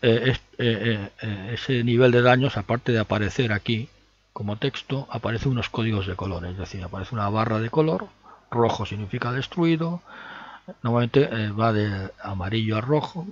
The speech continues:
siendo el amarillo el, el, el menos, el menos, eh,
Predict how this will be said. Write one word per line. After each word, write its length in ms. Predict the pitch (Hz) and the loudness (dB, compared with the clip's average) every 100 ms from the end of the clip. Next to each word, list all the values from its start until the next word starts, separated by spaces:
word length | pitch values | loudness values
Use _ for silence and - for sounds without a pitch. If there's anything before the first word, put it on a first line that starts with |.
| - | -10
siendo 220 | - 107 | -8 -4
el 60 | 107 | -2
amarillo 560 | 104 104 110 110 104 98 | -2 -2 -2 -2 -2 -4
el, 180 | 95 | -6
el, 480 | - 101 92 92 92 | -8 -10 -8 -10 -12
el 120 | 101 | -12
menos, 460 | 101 104 104 98 98 - - - - - - - - _ | -6 -4 -2 -4 -6 -10 -20 -20 -20 -20 -20 -20 -20 _
el 200 | 110 101 | -10 -8
menos, 600 | 98 98 92 92 95 - - | -6 -6 -4 -6 -6 -10 -14
eh, 480 | 104 95 92 92 92 | -12 -10 -10 -12 -14